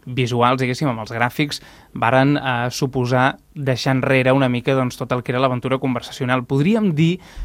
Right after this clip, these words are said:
que Maniac Mansion, el, eh, joc clàssic de, de Ron Gilbert, eh, va marcar, eh, aquest punt d'inflexió entre, amb l'entrada de, del que serien les aventures gràfiques, eh, perquè precisament, vaja,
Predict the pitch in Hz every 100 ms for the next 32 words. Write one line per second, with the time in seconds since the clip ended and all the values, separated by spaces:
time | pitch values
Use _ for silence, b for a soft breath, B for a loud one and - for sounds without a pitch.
0 | B - 160 139 135 131 147 160 156 135
1 | 139 139 131 160 196 - 135 120 117 120
2 | 120 113 127 139 139 - 160 _ 139 135
3 | 135 139 131 131 120 120 127 131 120 131
4 | 131 131 - 139 135 151 - B B B
5 | 127 113 139 147 147 127 - 131 151 -
6 | - - - 135 - - - 135 127 139
7 | b b _ 139 131 131 120 - 123 127
8 | 123 123 120 123 120 113 123 120 123 123
9 | 117 123 123 120 131 131 123 120 120 117
10 | 113 113 117 113 - 135 160 - - -
11 | - - - 139 135 127 127 127 131 -
12 | 139 139 147 135 139 123